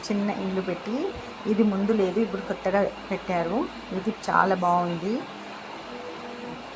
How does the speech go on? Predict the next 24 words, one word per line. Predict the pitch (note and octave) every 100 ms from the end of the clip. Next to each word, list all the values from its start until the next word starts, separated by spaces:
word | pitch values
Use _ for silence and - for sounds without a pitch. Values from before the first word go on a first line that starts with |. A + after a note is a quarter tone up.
| - G3
చాలా | F3+ F#3+ F#3
బాగుంది. | E3+ F3 F3 E3+ -
చూస్తూ | F3 E3+ G3 F3
ఉంటే | F3 F3+
అన్నీ | F#3 G3 F3+ F3
ఓటి | F#3 A#3 A3
చూస్తూ | F3+ - G3+ F#3+
ఉన్నాము. | F3+ F3 E3 F#3 D#4 - - - - - - - F#3
ఇదైతే | F#3 F3+ G3+ C4 - - - - F#3
అన్ని | G3 G#3+ F3+
గేమ్స్ | G3+ A3 A3 G3+
కూడా | G3+ G3
ఉన్నాయి | F3 F3 E3+ A3 G4+ -
కొన్ని | G#3 F#3 F#3
అయితే. | F3+ G#3+ G4+ - - - - - - -
ఇవంతా | G3+ G3 G3 A#3+ F#3+
చూస్తూ | F#3 - G3+ F#3+
ఉంటే | F#3 A3+ A3 G3
చాలా | E3+ F3+ F3+
బాగా | F3 F3+ F#3
అనిపించింది. | F3+ - - F#3 F3 G3+ F#4+ - - - -
సైన్స్ | F#3+ F#3 -
సెంటర్కి | F#3 F3+ F3 E3+
వచ్చినాక | - F3+ F3 F3